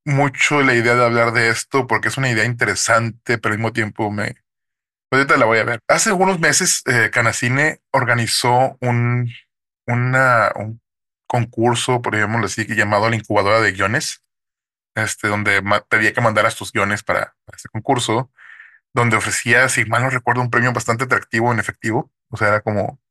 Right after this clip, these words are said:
pues, creo que estaba muy bien pagado. Ahorita no tengo, no tengo a la mano la información original de, de la convocatoria,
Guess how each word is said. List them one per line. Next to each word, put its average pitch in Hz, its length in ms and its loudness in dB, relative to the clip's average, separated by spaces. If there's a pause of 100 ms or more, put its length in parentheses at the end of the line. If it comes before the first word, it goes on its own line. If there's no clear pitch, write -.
(720)
pues, 104 220 -6
creo 110 100 0
que 113 60 -2
estaba 113 300 2
muy 107 160 0
bien 101 100 -2
pagado. 104 320 2
Ahorita 117 220 2
no 117 100 -4
tengo, 123 240 2
no 120 160 -2
tengo 127 180 0
a 123 40 4
la 113 80 2
mano 113 160 0
la 117 60 0
información 110 380 -4
original 104 400 -4
de, 107 180 -2
de 98 160 -8
la 90 180 -2
convocatoria, 107 840 -2